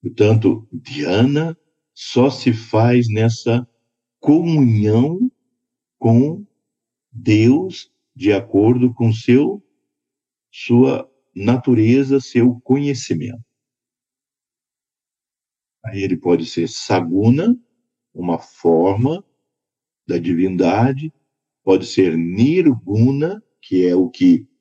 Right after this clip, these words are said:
Sri Krishna prevalece aqui nesse verso, que é a meditação na chama divina, como sendo o meu supremo eu, ou Shuddha, ou transcendente,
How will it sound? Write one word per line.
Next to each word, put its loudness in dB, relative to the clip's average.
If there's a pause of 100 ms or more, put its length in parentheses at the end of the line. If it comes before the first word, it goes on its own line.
Sri -2
Krishna 0 (400)
prevalece 2
aqui -2
nesse 0
verso, 0 (440)
que -4
é 2
a 2
meditação -2
na 0
chama 0
divina, -2 (720)
como -4
sendo 0
o 2
meu 2
supremo 0
eu, 2 (2000)
ou 4
Shuddha, 0 (100)
ou 0
transcendente, -2